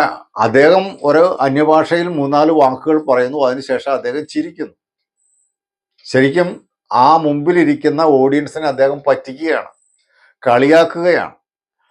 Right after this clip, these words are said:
അതിൻ്റെ അർത്ഥം എന്താണെന്ന് വെച്ച് കഴിഞ്ഞാൽ അവിടെ അന്യഭാഷ ഉപയോഗിക്കേണ്ട കാര്യമില്ല. അഥവാ ഇനി അന്യഭാഷാപരം ഉപയോഗിച്ചാൽ അതെന്താണെന്ന് വ്യക്തമാക്കി കൊടുക്കുവാനുള്ള ഉത്തരവാദിത്തം ഈ സംസാരിക്കുന്ന വ്യക്തിക്കുണ്ട്, അല്ലെങ്കിൽ ആ സഭയിലിരിക്കുന്ന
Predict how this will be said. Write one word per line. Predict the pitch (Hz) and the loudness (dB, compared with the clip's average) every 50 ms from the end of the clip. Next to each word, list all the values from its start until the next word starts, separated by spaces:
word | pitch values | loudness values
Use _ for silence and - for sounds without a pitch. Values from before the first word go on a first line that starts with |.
| _ _ _ - - - | _ _ _ -20 -20 -12
അതിൻ്റെ | - 101 123 135 147 | -6 -4 0 2 2
അർത്ഥം | 139 - - - 180 | 2 2 2 2 2
എന്താണെന്ന് | 170 160 165 160 156 160 156 151 | 2 2 2 2 2 0 -4 -6
വെച്ച് | - - 147 | -6 -8 -10
കഴിഞ്ഞാൽ | 135 110 101 104 107 107 _ _ _ _ _ _ _ _ - | -8 -6 -6 -6 -8 -10 _ _ _ _ _ _ _ _ -4
അവിടെ | 110 120 135 160 165 | -2 0 2 4 2
അന്യഭാഷ | 151 139 139 147 165 165 175 175 185 170 - | 2 0 0 -2 0 0 0 0 0 -2 -4
ഉപയോഗിക്കേണ്ട | 196 180 147 147 147 147 147 156 156 156 147 - 175 165 165 170 156 | -4 -4 -2 0 2 2 2 2 0 -4 -6 -6 -6 -4 -4 -6 -6
കാര്യമില്ല. | 147 135 123 127 143 165 160 135 110 104 123 - - _ _ _ _ _ - | -4 -4 -2 -2 -4 -4 -6 -8 -6 -6 -6 -6 -8 _ _ _ _ _ -12
അഥവാ | 117 113 139 151 - 180 | -8 -6 -2 0 0 0
ഇനി | 185 175 175 | 0 -2 -6
അന്യഭാഷാപരം | 165 151 135 143 151 156 156 156 151 151 156 156 151 156 156 156 156 | -6 -6 -6 -6 -4 -2 -2 -2 -4 -6 -6 -8 -6 -4 -2 -2 -2
ഉപയോഗിച്ചാൽ | 135 110 117 135 139 139 139 139 135 135 - 110 107 113 147 - _ _ _ _ _ _ _ _ - | -4 -4 -4 -4 -4 -4 -4 -6 -8 -10 -10 -8 -8 -8 -8 -12 _ _ _ _ _ _ _ _ -8
അതെന്താണെന്ന് | 113 123 127 131 135 156 156 196 196 180 175 165 160 160 160 160 160 170 165 | -8 -4 -4 -4 -4 -4 -2 -2 -2 0 0 0 0 0 -2 -2 -6 -8 -4
വ്യക്തമാക്കി | 151 135 127 - - 190 180 170 156 156 - 165 | -4 -4 -4 -4 -6 -4 0 0 0 0 -2 -6
കൊടുക്കുവാനുള്ള | 147 147 147 135 135 135 143 135 139 139 135 135 139 135 131 120 | -6 -4 -4 -4 -4 -6 -4 -4 -4 -4 -4 -6 -8 -8 -8 -10
ഉത്തരവാദിത്തം | 117 - 131 131 135 139 135 135 135 135 135 135 143 139 135 _ | -12 -8 -6 -4 -4 -2 -2 -2 -4 -4 -8 -10 -12 -14 -14 _
ഈ | 127 117 107 - | -20 -20 -14 -12
സംസാരിക്കുന്ന | 113 110 113 - - 131 139 139 143 143 - 147 143 143 | -12 -12 -12 -6 -2 -2 -2 -2 -2 -6 -12 -12 -10 -8
വ്യക്തിക്കുണ്ട്, | 135 120 113 113 _ - 135 131 139 113 110 123 131 139 - | -6 -6 -8 -10 _ -14 -10 -8 -8 -8 -6 -8 -8 -8 -10
അല്ലെങ്കിൽ | - 110 107 107 117 127 123 123 127 | -16 -18 -16 -14 -12 -10 -6 -4 -4
ആ | 117 113 123 127 127 | -2 -2 -4 -6 -6
സഭയിലിരിക്കുന്ന | - 135 113 107 113 127 143 139 139 139 120 101 - 117 120 127 | -6 -4 -4 -4 -4 -6 -8 -8 -8 -12 -12 -14 -18 -16 -12 -12